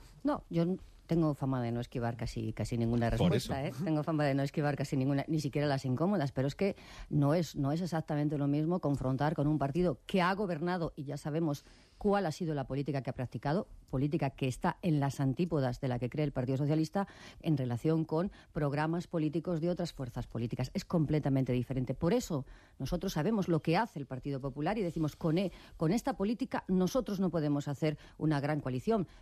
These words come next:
Speaker 1: Pero todavía no sabemos lo que hará ni Ciudadanos, ni Podemos, ni otras fuerzas políticas. ¿Por qué? Porque estamos acostumbrados, y el Partido Popular es un ejemplo, no solo, pero es un ejemplo, a decir A y después hacer B.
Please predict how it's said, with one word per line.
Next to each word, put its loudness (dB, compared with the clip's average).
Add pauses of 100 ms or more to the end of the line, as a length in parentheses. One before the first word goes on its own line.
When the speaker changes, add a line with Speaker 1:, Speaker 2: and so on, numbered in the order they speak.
Speaker 1:
Pero -4
todavía 2
no -4
sabemos 2
lo 0
que -4
hará 2 (220)
ni -4
Ciudadanos, 0
ni -4
Podemos, 0
ni 2
otras -2
fuerzas -2
políticas. -2
¿Por -4
qué? 2 (320)
Porque -10
estamos 0
acostumbrados, 0
y -8
el -4
Partido -2
Popular 0
es -8
un -4
ejemplo, 0
no 4
solo, 0
pero -6
es -8
un -2
ejemplo, -2 (240)
a 0
decir 2
A 0 (520)
y -8
después -4
hacer -4
B. 0